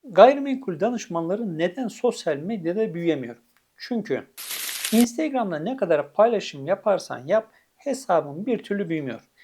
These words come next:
İnsanlar beğeniyor, belki birkaç yorum geliyor ama sonuç hüsran. Peki neden? Çünkü herkesle aynı şeyleri yapıyorsun. İnsanların sana güvenmesini sağlayacak, rakiplerinden farkını gösterecek,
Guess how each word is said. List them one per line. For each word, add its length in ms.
İnsanlar 680
beğeniyor, 560
belki 460
birkaç 400
yorum 240
geliyor 420
ama 200
sonuç 380
hüsran. 340
Peki 280
neden? 240
Çünkü 400
herkesle 720
aynı 220
şeyleri 360
yapıyorsun. 500
İnsanların 640
sana 360
güvenmesini 640
sağlayacak, 680
rakiplerinden 680
farkını 440
gösterecek, 640